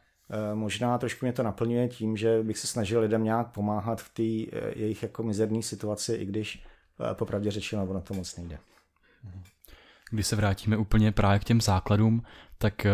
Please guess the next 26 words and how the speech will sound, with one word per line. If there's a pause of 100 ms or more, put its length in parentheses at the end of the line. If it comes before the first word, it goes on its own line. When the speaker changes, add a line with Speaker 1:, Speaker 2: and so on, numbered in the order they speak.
(160)
Speaker 2:
co
to
vlastně
je
ta
houba
a
kde
jsou
všude
rozšířený? (320)
Nebo (180)
co
vá-,
co
vás
na
nich
ještě
vás
konkrétně,
konkrétně
baví
nejvíc? (180)
Zaujalo? (160)
Nějaká,